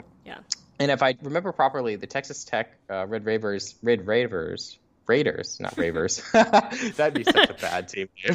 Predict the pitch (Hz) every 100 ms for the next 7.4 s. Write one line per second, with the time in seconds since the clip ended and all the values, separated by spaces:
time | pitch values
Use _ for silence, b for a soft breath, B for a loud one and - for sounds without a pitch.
0 | - 262 262 220 233 B B B B B
1 | B - _ - 127 110 - 156 139 139
2 | 131 135 143 170 175 170 165 147 214 285
3 | 392 359 240 247 208 202 196 - 175 190
4 | 139 120 _ - 95 123 113 113 - -
5 | 113 107 101 101 - _ _ _ _ _
6 | - 123 - 139 110 - 135 - - -
7 | 175 165 160